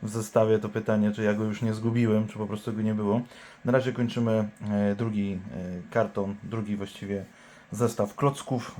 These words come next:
E, jest ich cztery i wygląda to już w ten sposób. Tutaj zbudowaliśmy częściowo z pierwszego worka i z drugiego worka.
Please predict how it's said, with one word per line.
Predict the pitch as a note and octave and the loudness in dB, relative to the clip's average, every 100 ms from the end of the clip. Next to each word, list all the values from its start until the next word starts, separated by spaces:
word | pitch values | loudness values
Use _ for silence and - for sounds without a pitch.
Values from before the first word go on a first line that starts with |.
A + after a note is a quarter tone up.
| - | -6
E, | G2 F#2+ | -4 -4
jest | G2+ G#2+ - | -4 -4 -6
ich | - | -12
cztery | - - C3+ A#2+ A#2+ A#2 - - - - - | -14 -2 2 4 2 -2 -18 -18 -20 -20 -4
i | G#2 G#2 G2+ G2 - - - - G#2 | 2 4 4 0 -8 -16 -18 -16 -12
wygląda | G#2+ G2+ G#2+ G#2 G2+ F#2+ - | -10 -4 0 0 0 -2 -2
to | G2 | -2
już | G2 F#2 | -2 -4
w | - | -10
ten | - G2 F#2+ | -6 -6 -6
sposób. | - F#2 F2 - F2 - - - - - | -6 -6 -6 -8 -12 -14 -20 -20 -20 -12
Tutaj | A#2 G#2+ | 2 2
zbudowaliśmy | F#2+ G#2+ G2+ G2+ G2 - - F#2 F2+ - | 2 0 4 4 2 -2 -2 0 0 -2
częściowo | - G2 - G2 F#2 | -4 -4 0 0 0
z | - | 0
pierwszego | B2 B2 D#3+ D3+ C#3+ | 0 2 2 4 4
worka | C#3 C3+ - B2+ A2+ | 4 2 4 4 4
i | G#2 F#2+ | 2 -2
z | F#2+ | -4
drugiego | A#2+ C3+ C3+ C3 | -4 -2 0 2
worka. | C3+ C3 C3 A#2+ | 2 2 4 2